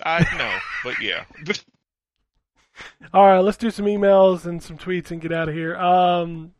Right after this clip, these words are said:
Speaker 2: Rick sends an email in and says, "Hey, y'all. First, thanks for the awesome show this week, or every week, and convincing me, uh, from your comments that Starfield is not for me.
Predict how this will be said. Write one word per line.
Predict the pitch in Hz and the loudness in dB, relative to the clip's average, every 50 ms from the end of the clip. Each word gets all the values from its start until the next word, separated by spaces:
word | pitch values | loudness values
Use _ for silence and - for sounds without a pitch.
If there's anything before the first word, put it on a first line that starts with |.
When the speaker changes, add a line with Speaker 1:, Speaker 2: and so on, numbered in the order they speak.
| _ _ _ _ | _ _ _ _
Speaker 2:
Rick | 180 202 226 226 - | 0 0 0 0 0
sends | - 233 208 202 180 | -2 -4 -4 -2 -4
an | 185 185 | -4 -4
email | 185 190 190 185 180 180 180 180 | -4 -4 -4 -2 -2 -2 -2 -2
in | 180 | -2
and | 175 170 | -4 -6
says, | - 175 160 | -10 -12 -10
"Hey, | 151 208 208 | -6 -6 -4
y'all. | 196 180 175 175 175 | -4 -4 -4 -4 -6
First, | - - 220 214 208 - - | -6 -6 -6 -6 -6 -8 -8
thanks | 220 214 - | -10 -10 -10
for | - - | -12 -12
the | 180 175 | -10 -8
awesome | 175 180 180 - 175 | -8 -10 -10 -12 -16
show | 170 - 220 214 | -14 -12 -12 -12
this | 180 160 - | -12 -12 -16
week, | - 160 160 - _ _ _ _ _ _ _ _ _ _ _ _ _ _ _ | -16 -18 -18 -18 _ _ _ _ _ _ _ _ _ _ _ _ _ _ _
or | 196 220 - | -6 0 0
every | 226 226 190 170 | 2 2 0 -2
week, | 156 156 160 - - - | -6 -8 -10 -12 -12 -12
and | 180 175 | -10 -8
convincing | - 190 190 214 233 - 220 202 196 | -6 -4 -2 -4 -4 -4 -6 -8 -6
me, | 190 190 190 190 190 190 202 185 - - _ _ _ _ _ _ _ _ _ _ _ _ _ _ | -6 -4 -4 -4 -4 -6 -6 -8 -12 -14 _ _ _ _ _ _ _ _ _ _ _ _ _ _
uh, | 170 160 160 160 | -10 -8 -8 -8
from | 151 - 180 170 170 | -8 -8 -8 -8 -8
your | 160 156 | -10 -10
comments | - - - 226 226 208 180 185 190 - | -8 -4 -2 -2 -2 0 -2 -4 -4 -6
that | 170 - | -12 -14
Starfield | - - 185 185 196 - 190 180 180 | -8 -4 -2 -2 -2 -2 -4 -6 -6
is | 190 - 185 | -6 -8 -8
not | 165 175 185 - | -8 -8 -8 -8
for | - 240 | -8 -6
me. | 277 311 294 196 | -4 -4 -4 -6